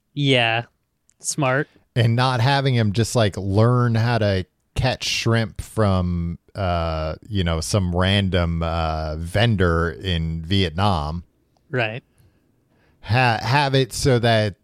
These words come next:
Speaker 2: you kinda believe that it's like, "Oh, Bubba, like, talked all the time," and, like, Forrest,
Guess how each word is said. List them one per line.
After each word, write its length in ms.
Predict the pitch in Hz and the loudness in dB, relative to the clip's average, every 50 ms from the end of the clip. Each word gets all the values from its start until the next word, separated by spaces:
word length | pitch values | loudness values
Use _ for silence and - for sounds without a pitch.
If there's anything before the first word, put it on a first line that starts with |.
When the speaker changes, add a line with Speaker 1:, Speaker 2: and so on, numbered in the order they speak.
| - | -14
Speaker 2:
you 400 | 156 160 147 123 160 165 165 165 | -12 -12 -10 -8 -4 -2 -2 0
kinda 320 | - 170 180 170 156 147 143 | 2 2 2 4 4 2 2
believe 720 | 113 131 127 120 135 143 143 135 127 117 101 113 120 - | 2 2 0 2 2 2 2 2 2 0 -2 -6 -4 0
that 200 | 117 107 104 101 | 2 2 4 2
it's 120 | 95 - | 2 0
like, 200 | 120 110 104 98 - | 0 -2 0 0 2
"Oh, 180 | 151 156 147 | 2 4 4
Bubba, 460 | 117 101 127 143 185 220 226 190 160 | 4 4 4 4 4 4 4 2 2
like, 220 | 135 127 110 104 87 - | 2 0 0 -2 -4 -6
talked 500 | - - - 139 139 131 120 - - - - | -6 -2 0 2 2 2 0 -2 -4 -6 -2
all 240 | 123 120 120 127 117 | 0 2 2 2 2
the 100 | 110 - | 0 0
time," 580 | - - 120 117 113 110 104 98 92 90 90 - | 0 0 0 2 2 2 2 0 0 -2 -4 -4
and, 180 | - 101 95 92 | -2 -2 -2 -2
like, 300 | 92 92 95 92 82 - | -2 -2 -4 -4 -6 -10
Forrest, 840 | - - - 123 120 127 143 143 139 135 123 110 - - - - - | -16 -8 -4 0 2 2 2 2 2 2 0 -2 -4 -6 -10 -12 -14